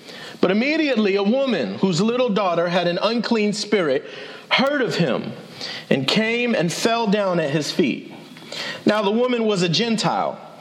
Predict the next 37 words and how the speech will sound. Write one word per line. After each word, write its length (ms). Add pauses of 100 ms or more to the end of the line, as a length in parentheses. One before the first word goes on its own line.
(400)
a 40
Syrophoenician 920
by 160
birth, 680 (680)
and 100
she 280
begged 340
him 280
to 120
cast 440
the 80
demon 360
out 260
of 120
her 100
daughter. 400 (1040)
And 120
he 160
said 300
to 80
her, 500 (420)
'Let 180
the 100
children 580
be 180
fed 320
first, 600
for 220
it 80
is 120
not 280
right 320
to 80
take 340
the 100
children's 540
bread 480